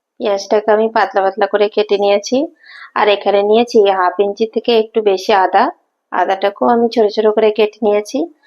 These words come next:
আর নিয়েছি এখানে দুটো কাঁচা লঙ্কা,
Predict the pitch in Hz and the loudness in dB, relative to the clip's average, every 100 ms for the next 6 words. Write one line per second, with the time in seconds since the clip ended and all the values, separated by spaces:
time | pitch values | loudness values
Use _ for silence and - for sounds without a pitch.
0 | - - - - 196 190 196 196 - 214 | -20 -20 -20 -6 -2 0 0 -2 0 0
1 | 214 208 208 208 214 214 196 190 202 196 | 0 -2 2 2 0 0 0 2 0 0
2 | 214 247 | 0 -2